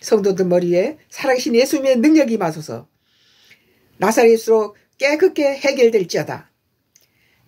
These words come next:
에, 해결된 줄 믿으신 분은 아멘 하시기 바랍니다. 지금 또, 어,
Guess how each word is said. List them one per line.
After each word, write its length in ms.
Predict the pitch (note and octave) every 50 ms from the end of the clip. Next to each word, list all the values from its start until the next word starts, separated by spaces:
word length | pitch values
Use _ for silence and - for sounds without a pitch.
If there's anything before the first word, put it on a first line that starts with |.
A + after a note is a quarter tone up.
| _ _ - F#3
에, 40 |
해결된 540 | E3+ E3+ E3+ E3 C#4+ B3+ B3+ A#3 A3+ A#3 A3
줄 100 | G#3+ A3 G#3+
믿으신 420 | G#3+ A3 A3 A3 G#3+ - A#3 G3+
분은 340 | G3 F#3+ G3 G3+ A#3 F4+ - _ _ _
아멘 300 | - E3 F3+ G3 G3 F#3+
하시기 220 | F#3 A3 - F3+ E3
바랍니다. 600 | D#3+ D3+ D3+ C#3 C3 B2+ B2 B2 C#3+ F#3+ B3+ D4 - _ - _ _ _ _ _ - - - - -
지금 260 | - A3 A3 G#3 G3
또, 440 | G#3+ G3+ E3+ F#3 A3+ C#4 D#4+ E4 _ _ _ _ _ _ _ _ _ _ _ _ _
어, 560 | - E3+ E3 D#3+ E3 D#3+ D#3 D3+ D3+ D3 C3+